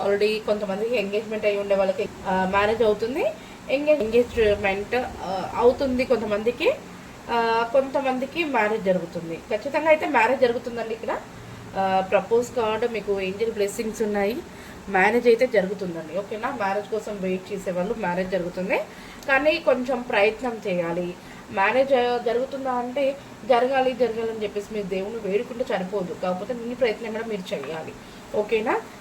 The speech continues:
కష్టపడాలి, మీ కనెక్షన్ కోసం, మీరు సెట్ చేసుకోవడం కోసం కొంచెం కష్టపడి, ఆ, మీ ఫ్యామిలీ మెంబర్ మ్యారేజ్ అయితే, మ్యారేజ్ కోసం వెయిట్ చేసే వాళ్ళు ఖచ్చితంగా మ్యారేజ్ జరుగుతుంది, మీ ప్రయత్నం కూడా మీరు చేయండి, ఓకేనా?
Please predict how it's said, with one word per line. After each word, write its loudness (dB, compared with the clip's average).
కష్టపడాలి, 0
మీ -2
కనెక్షన్ -2
కోసం, 0
మీరు -2
సెట్ -4
చేసుకోవడం -2
కోసం -4
కొంచెం -10
కష్టపడి, -4
ఆ, 4
మీ 0
ఫ్యామిలీ -2
మెంబర్ -6
మ్యారేజ్ 4
అయితే, 4
మ్యారేజ్ 2
కోసం -4
వెయిట్ 0
చేసే -4
వాళ్ళు -2
ఖచ్చితంగా -6
మ్యారేజ్ -4
జరుగుతుంది, -2
మీ 4
ప్రయత్నం 4
కూడా 0
మీరు -2
చేయండి, -6
ఓకేనా? 0